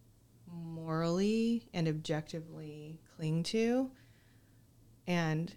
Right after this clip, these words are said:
be, also be supportive and show my full,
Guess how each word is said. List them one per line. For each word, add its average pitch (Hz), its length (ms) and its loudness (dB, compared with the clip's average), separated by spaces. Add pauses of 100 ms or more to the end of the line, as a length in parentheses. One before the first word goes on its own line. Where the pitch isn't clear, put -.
(180)
be, 165 280 -14
also 165 440 4
be 156 520 -2
supportive 147 1040 -4 (180)
and 143 720 -6 (600)
show 151 600 -2
my 151 440 -4 (220)
full, 139 500 -4